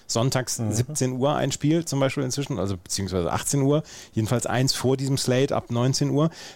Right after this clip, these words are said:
Speaker 1: Wir erleben das mit Apple T V und ich könnte mir vorstellen, dass das in Zukunft, ähm, in Zukunft dann noch weitergeht. Axel, was ist deine Meinung dazu?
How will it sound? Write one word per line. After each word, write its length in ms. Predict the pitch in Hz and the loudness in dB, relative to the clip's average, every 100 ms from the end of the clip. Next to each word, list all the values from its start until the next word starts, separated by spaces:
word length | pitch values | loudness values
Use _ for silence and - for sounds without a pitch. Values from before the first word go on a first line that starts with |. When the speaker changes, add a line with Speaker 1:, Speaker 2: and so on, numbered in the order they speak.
| - | 0
Speaker 1:
Wir 80 | 117 | 2
erleben 200 | 123 131 | 4 2
das 140 | 117 | 0
mit 140 | 117 - | 0 -2
Apple 240 | 113 147 | 0 0
T 400 | - 120 147 175 | 0 0 2 2
V 40 | |
und 220 | 117 113 - | 2 -2 -4
ich 80 | |
könnte 220 | - 120 135 | -4 -2 0
mir 100 | 117 | 0
vorstellen, 380 | 120 120 131 | 0 0 0
dass 100 | 120 | 2
das 140 | 123 113 | 0 0
in 100 | 113 | 0
Zukunft, 540 | 120 - 123 - - 98 | -2 0 0 -2 -6 -2
ähm, 540 | 117 113 110 110 107 113 | 2 2 2 0 -2 -4
in 100 | 110 | -4
Zukunft 340 | 120 127 107 | -2 -2 0
dann 120 | 117 | 0
noch 280 | 123 - 113 | 0 -2 -2
weitergeht. 680 | 110 110 107 98 98 - - - - | 0 0 0 0 -2 -2 -12 -14 -6
Axel, 340 | 107 - 120 | -4 -2 0
was 100 | 120 | 0
ist 80 | 123 | 0
deine 160 | 123 | 0
Meinung 260 | 110 101 92 | 2 0 -2
dazu? 240 | 85 - | -4 -6